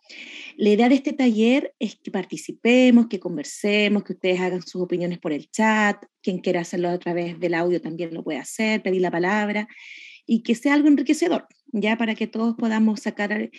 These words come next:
eh, algún provecho de todo este, este, este espacio que se está entregando. Así que bienvenidos y bienvenidas.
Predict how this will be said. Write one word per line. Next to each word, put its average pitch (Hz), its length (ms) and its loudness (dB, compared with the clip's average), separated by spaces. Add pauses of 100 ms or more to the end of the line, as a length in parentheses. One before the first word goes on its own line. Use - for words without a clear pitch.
(280)
eh, 175 580 0 (440)
algún 190 580 0
provecho 196 400 2
de 196 100 0
todo 185 200 -4
este, 180 420 -4
este, - 400 -8
este 185 220 -6
espacio 160 380 -8
que 156 60 -6
se 165 140 -8
está - 120 -14
entregando. 156 380 -8 (600)
Así 175 200 -12
que 202 140 2
bienvenidos 214 500 4
y 262 80 10
bienvenidas. 247 520 6